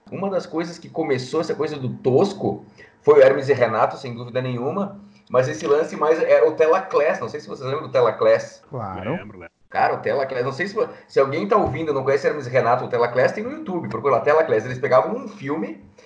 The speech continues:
Speaker 1: eles, eles fizeram, faziam umas edição, ficava tipo umas coisas, uma meia hora, se não me engano, e eles redublavam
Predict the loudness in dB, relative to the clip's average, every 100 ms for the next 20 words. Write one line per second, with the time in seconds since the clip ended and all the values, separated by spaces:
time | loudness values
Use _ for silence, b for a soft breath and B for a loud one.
0 | b -6 -6 -10 -12 -10 0 2 2 0
1 | 0 -2 -4 -4 -2 0 -2 0 0 0
2 | -6 -4 -2 -4 -4 -2 2 4 6 6
3 | 4 0 -6 -2 -2 -2 -4 -6 -4 -10
4 | -10 -8 -10 -8 -2 6 6 6 0 -4
5 | -8